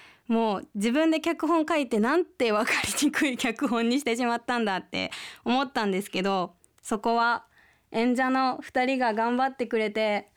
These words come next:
本当にもうありがとうとしか言えないんですけど、もう書いてよかったなっていう仕上がりになってますので、その辺もね、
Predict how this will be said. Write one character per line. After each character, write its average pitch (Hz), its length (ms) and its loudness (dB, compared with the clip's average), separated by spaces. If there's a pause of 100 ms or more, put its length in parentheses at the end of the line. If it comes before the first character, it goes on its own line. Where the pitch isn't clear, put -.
(260)
本 254 240 0
当 262 120 0
に 240 400 0 (220)
も 226 260 2
う - 20 2
あ 220 80 0
り 254 80 0
が 269 120 0
と 226 160 -2
う 208 60 -2
と 214 120 -6
し 208 60 -8
か 214 100 -2
言 214 100 2
え 226 40 2
な 240 120 0
い 233 60 0
ん 214 40 0
で 208 100 0
す 214 80 -16
け 220 120 -6
ど、 202 340 -2 (1120)
も 208 320 0
う - 120 -10
書 254 80 0
い 240 80 -2
て 190 220 -2
よ 226 100 0
か 233 100 -2
っ 226 80 -6
た 208 80 -4
な 233 160 0
っ 240 80 -12
て 185 140 -2
い 180 180 0
う - 120 -6
仕 - 160 -2
上 220 80 2
が 220 100 0
り 214 120 0
に 214 220 0
な 240 120 0
っ 233 80 -8
て 208 80 -2
ま 202 160 0
す 208 80 -4
の 196 140 0
で、 208 340 -2
そ - 100 -4
の 262 120 2
辺 302 180 2
も 285 160 4
ね、 302 240 2